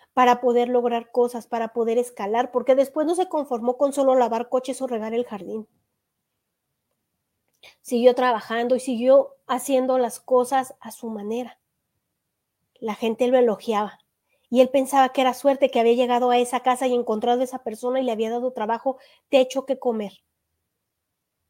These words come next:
Pero no era suerte, esta persona veía algo en él. Así duró muchos años, hasta que pudo entrar a la universidad. Hizo una carrera y adivinen qué.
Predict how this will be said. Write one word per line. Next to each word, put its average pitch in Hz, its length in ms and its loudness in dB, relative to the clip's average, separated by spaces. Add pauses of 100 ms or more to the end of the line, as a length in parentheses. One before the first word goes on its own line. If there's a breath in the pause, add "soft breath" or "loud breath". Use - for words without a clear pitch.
Pero 247 180 2
no 262 100 2
era 320 160 2
suerte, 302 460 -4 (220 soft breath)
esta 302 260 0
persona 277 440 -2
veía 247 420 0
algo 240 240 0
en 214 140 -8
él. 185 220 -20 (640 soft breath)
Así 240 260 -4
duró 294 240 0
muchos 277 360 -4
años, 254 440 -10 (1700 soft breath)
hasta 220 260 -4
que 233 120 -2
pudo 247 240 2
entrar 240 240 -2
a 226 80 -2
la 226 120 -2
universidad. 202 600 -8 (1200)
Hizo 226 280 -4
una 226 280 -2
carrera 214 500 -6 (1300)
y 226 120 0
adivinen 208 480 -2
qué. - 240 -20